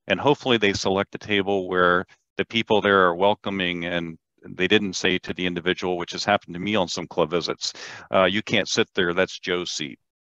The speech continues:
Um, so we wanna make sure that, you know, we're always very welcoming and, and inviting to any new member or any new prospective member. And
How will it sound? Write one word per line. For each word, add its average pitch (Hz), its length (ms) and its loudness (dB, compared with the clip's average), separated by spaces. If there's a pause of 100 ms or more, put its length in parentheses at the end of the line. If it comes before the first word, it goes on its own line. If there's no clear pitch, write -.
(260)
Um, 85 560 4
so - 220 0
we 101 140 -2
wanna 120 180 2
make 113 200 2
sure 101 340 -2
that, 90 260 2
you 98 160 -8
know, 90 80 -6
we're 92 200 0
always 113 260 2
very 104 240 2
welcoming 92 580 -2
and, 85 220 -8
and 85 180 -4
inviting 82 680 0
to 80 280 -6 (120)
any 107 240 2
new 92 200 -2
member 85 400 0 (300)
or 107 160 4
any 113 240 2
new 107 160 -2
prospective - 640 -2
member. - 360 -8 (600)
And 127 160 4